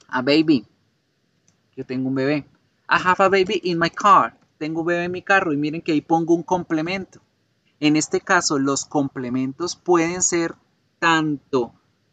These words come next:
información del sujeto como información del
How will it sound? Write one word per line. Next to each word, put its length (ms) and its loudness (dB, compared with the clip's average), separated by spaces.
información 960 0
del 160 -4
sujeto 720 -4
como 540 0
información 1120 -4
del 300 -6